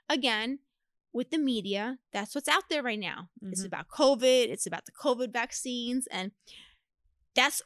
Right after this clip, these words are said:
Speaker 1: all that there is to talk about.
Speaker 2: Oh,
Speaker 1: So
Speaker 2: everything.
Speaker 1: when something happens,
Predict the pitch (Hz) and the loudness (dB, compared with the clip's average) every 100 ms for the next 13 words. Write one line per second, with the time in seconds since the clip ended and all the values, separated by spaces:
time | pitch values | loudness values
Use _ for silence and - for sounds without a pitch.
0 | - 302 330 294 285 285 277 294 - 254 | 6 8 8 8 8 8 8 6 8 8
1 | 262 254 190 180 - - - 170 170 277 | 8 4 4 4 0 -8 -4 2 6 8
2 | 262 254 269 - 359 440 415 - 349 330 | 8 6 4 4 2 2 0 4 4 4
3 | - 392 427 403 | 2 0 2 0